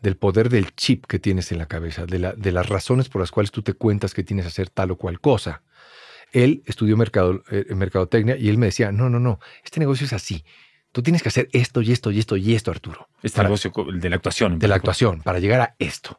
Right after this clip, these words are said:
Speaker 2: Mm.
Speaker 1: Yo decía, "Sí, Luis Gerardo, o sea, tanta gente que me ha dicho eso, claro, güey, tú tranquilo." Pero él lo siguió y llegó.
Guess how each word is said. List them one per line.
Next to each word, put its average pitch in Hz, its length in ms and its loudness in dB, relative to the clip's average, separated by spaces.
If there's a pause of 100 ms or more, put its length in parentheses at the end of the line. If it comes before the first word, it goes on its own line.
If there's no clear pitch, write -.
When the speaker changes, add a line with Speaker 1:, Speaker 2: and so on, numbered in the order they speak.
(120)
Speaker 2:
Mm. 90 160 -6 (600)
Speaker 1:
Yo 120 100 2
decía, 113 180 2
"Sí, 123 240 2
Luis 104 160 0
Gerardo, 87 320 -4
o 80 60 -8
sea, 87 200 -6
tanta 117 280 0
gente 110 240 -4
que - 100 -4
me 90 80 -2
ha 85 60 -2
dicho 80 260 -8
eso, 95 440 -6
claro, 87 320 -4
güey, 71 240 -14 (100)
tú 107 140 -6
tranquilo." 76 440 -8 (600)
Pero 95 180 2
él 98 60 4
lo 104 80 4
siguió 117 500 2
y - 80 -12
llegó. 98 340 -2